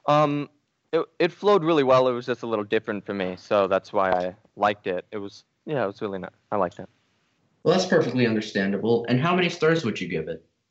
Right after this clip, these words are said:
Speaker 1: I was going to say three, but since now we're talking about it and everything, I'm actually gonna give it a three point five.
Speaker 2: Okay.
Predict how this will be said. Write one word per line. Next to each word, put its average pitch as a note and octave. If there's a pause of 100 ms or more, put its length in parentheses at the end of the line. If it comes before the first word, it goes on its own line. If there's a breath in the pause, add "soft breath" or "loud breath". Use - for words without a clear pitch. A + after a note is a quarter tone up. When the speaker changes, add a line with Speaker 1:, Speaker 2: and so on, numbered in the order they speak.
(640 soft breath)
Speaker 1:
I C#3+
was C#3+
going F3
to F3+
say F3
three, C#3+
but C#3
since C3+
now B2+
we're A#2+
talking C#3
about C3
it C3
and B2+
everything, C3
I'm B2
actually B2
gonna A2+
give G#2+
it G#2
a G2+
three G#2+
point G2
five. F#2+ (1400)
Speaker 2:
Okay. E4